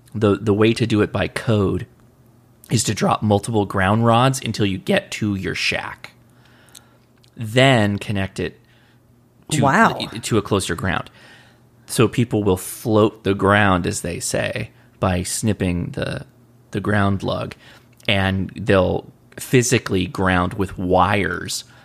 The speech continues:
Speaker 1: off of the equipment into a ground spike that's very close to the, uh, to the ham shack.
Speaker 2: Wow.
Speaker 1: I don't recommend doing it, but I've definitely heard people recommend that.
Speaker 2: Okay. Avoid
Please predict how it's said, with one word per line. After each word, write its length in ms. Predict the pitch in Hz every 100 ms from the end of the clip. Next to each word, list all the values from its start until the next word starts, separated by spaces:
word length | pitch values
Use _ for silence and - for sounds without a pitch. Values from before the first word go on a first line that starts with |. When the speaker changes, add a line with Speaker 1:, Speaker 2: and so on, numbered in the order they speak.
| - -
Speaker 1:
off 260 | 101 107 -
of 120 | 110
the 100 | 98
equipment 500 | 90 110 - 92 82 -
into 720 | 104 104 101 - 90 87 82 - - - -
a 80 | -
ground 360 | 90 85 85 -
spike 300 | 92 80 -
that's 240 | - -
very 460 | - 117 107 98 95
close 400 | - 92 92 -
to 120 | -
the, 220 | - -
uh, 180 | - - - - -
to 80 | 104
the 60 | 92
ham 160 | 87
shack. 360 | 82 - - - -
Speaker 2:
Wow. 640 | 147 156 233 160 139 - - _ -
Speaker 1:
I 100 | 139
don't 120 | 147 131
recommend 360 | 123 110 95
doing 320 | 95 120 104 95
it, 180 | 95 -
but 140 | - 113 -
I've 260 | 101 98 98
definitely 360 | 95 - 95
heard 120 | 107 87
people 240 | - 98
recommend 380 | 95 - 78 139
that. 180 | - - _ _ -
Speaker 2:
Okay. 260 | 180 175 - - - - - - - -
Avoid 560 | 226 175 160 202 262